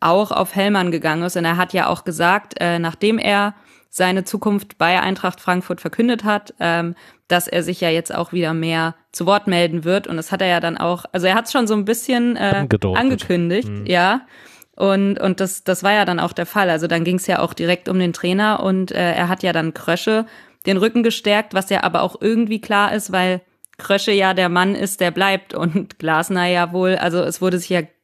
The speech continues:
Speaker 1: gegen Glasner entschieden letztendlich. Ähm, ich glaub, viel Sinn ergeben hätte das jetzt nicht, da auch, äh, Krösche zu kritisieren jetzt noch. Äh, das hätte ja noch viel größeres Fass aufgemacht, aber ja,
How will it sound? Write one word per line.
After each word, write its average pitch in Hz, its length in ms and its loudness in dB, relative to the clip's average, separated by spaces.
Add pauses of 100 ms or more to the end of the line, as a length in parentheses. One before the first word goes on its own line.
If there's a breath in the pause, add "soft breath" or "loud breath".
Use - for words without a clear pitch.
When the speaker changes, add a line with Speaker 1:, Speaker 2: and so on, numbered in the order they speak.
(140)
Speaker 1:
gegen 190 280 2
Glasner 180 360 2
entschieden 165 380 -2
letztendlich. 156 640 -2 (640 loud breath)
Ähm, 165 440 0 (520)
ich 175 160 -2
glaub, 180 180 2
viel 185 240 0
Sinn 180 200 2
ergeben 196 400 2
hätte 190 200 0
das 180 160 0
jetzt 175 200 -2
nicht, 196 240 0
da 170 200 2
auch, 170 280 0
äh, 175 240 2
Krösche 185 340 -2
zu - 120 -8
kritisieren 151 520 -2
jetzt 151 220 -4
noch. 170 220 0
Äh, 156 280 0
das 160 200 -6
hätte 170 120 0
ja 170 80 2
noch 165 240 0
viel 190 160 0
größeres 180 460 0
Fass - 240 -2
aufgemacht, 180 640 0
aber 160 260 0 (540 loud breath)
ja, 156 220 0